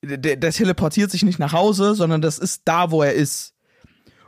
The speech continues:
Und wenn er, der kann quasi irgendwie dann wieder auf Knopf drücken oder aus der Tür rausgehen und dann macht das Haus so, fällt in sich zusammen und ist wieder weg.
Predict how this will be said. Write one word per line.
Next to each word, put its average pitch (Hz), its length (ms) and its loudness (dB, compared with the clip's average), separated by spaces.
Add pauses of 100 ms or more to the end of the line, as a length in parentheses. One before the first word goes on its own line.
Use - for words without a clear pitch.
(100)
Und 160 420 0
wenn 170 240 2
er, 180 340 2
der 156 160 -2
kann 190 260 0
quasi 175 460 0
irgendwie 160 360 -2
dann 147 420 -2
wieder 147 360 2
auf - 200 -8
Knopf 185 220 0
drücken 165 180 0
oder 143 220 2
aus 139 120 -2
der 151 100 -4
Tür 165 220 0
rausgehen 233 560 0 (400)
und 170 180 2
dann 170 180 2
macht 180 220 0
das 180 140 -2
Haus 180 160 2
so, 180 120 -4 (500)
fällt 175 240 2
in 175 80 4
sich 165 160 -2
zusammen 175 420 2 (400)
und 170 140 2
ist 156 140 -2
wieder 170 200 4
weg. 131 320 0